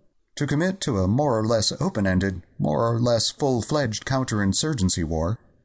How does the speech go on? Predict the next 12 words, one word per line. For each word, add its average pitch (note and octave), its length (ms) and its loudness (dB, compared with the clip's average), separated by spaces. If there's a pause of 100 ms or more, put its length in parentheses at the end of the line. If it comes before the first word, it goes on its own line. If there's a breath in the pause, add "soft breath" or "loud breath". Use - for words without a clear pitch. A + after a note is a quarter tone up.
(280)
or E3 200 0
to F3+ 160 -2
pursue C3 340 0
some D#3+ 240 2
version A#2 340 0
of G#2+ 80 -2
the A2 60 -4
course G2+ 320 0
he G#2 80 0
has A2 160 -2
now D3 220 0
charted, - 480 -2